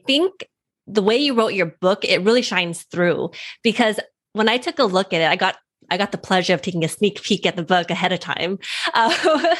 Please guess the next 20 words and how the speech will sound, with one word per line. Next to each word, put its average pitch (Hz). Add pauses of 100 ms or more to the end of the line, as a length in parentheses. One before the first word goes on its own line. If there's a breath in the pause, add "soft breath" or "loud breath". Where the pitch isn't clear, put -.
(420 loud breath)
so 247
what 247
I 254
think, 320 (120)
what 214
I 196
really 208
appreciated 214
about 165
what 170
you 175
did 180
with 175
it 165
was, 175 (100)
it 214
was 285 (120)
almost 330
a 202
read, 190